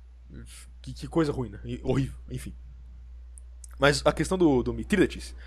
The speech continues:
é que ele era o primeiro Bear Grylls da história.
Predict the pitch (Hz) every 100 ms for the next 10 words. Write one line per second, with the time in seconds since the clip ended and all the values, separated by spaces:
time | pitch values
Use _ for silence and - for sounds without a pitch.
0 | - - - - 127 165 160 160 170 180
1 | 175 - - - 165 - - - - -
2 | 190 160 190 220 208 190 - 143 117 117
3 | 165 175 131 180 143 147 - - 98 82